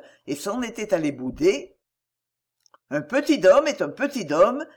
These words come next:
et il doit apprendre toute, tu entends bien, toute la loi de la jungle. » « Oui, mais pense combien il est petit, »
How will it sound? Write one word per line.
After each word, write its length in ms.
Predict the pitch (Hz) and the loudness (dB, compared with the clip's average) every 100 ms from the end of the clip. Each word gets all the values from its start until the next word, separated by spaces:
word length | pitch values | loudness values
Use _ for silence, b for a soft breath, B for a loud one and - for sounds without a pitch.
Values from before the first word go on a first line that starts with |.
| b - | b -4
et 80 | 220 | -4
il 160 | 240 | -2
doit 240 | 196 214 156 | -6 -4 -4
apprendre 640 | - 175 240 269 160 - | -4 -2 -2 -2 -6 -8
toute, 440 | - 277 339 339 320 - | -2 0 0 -4 -10 -14
tu 140 | - 180 | 0 2
entends 260 | 170 156 | 2 0
bien, 400 | 143 147 196 302 370 b b _ - | 0 2 2 0 -6 b b _ -4
toute 340 | 254 349 427 | 0 0 0
la 180 | 190 160 | 0 0
loi 300 | 143 170 277 | 2 4 4
de 80 | 262 | 4
la 160 | 175 | 2
jungle. » « 600 | 143 135 120 120 117 143 - _ _ _ _ _ _ _ _ _ _ _ _ _ _ _ _ | 0 -2 -6 -8 -10 -14 -16 _ _ _ _ _ _ _ _ _ _ _ _ _ _ _ _
Oui, 200 | 202 330 466 427 | -2 -2 -2 -2
mais 160 | 196 | 0
pense 420 | 202 - 330 - 311 | 0 2 0 0 -4
combien 320 | 294 240 220 | 0 0 0
il 180 | 254 202 | -2 2
est 80 | 190 | 2
petit, » 580 | 196 175 175 160 151 | 2 -4 -2 -6 -6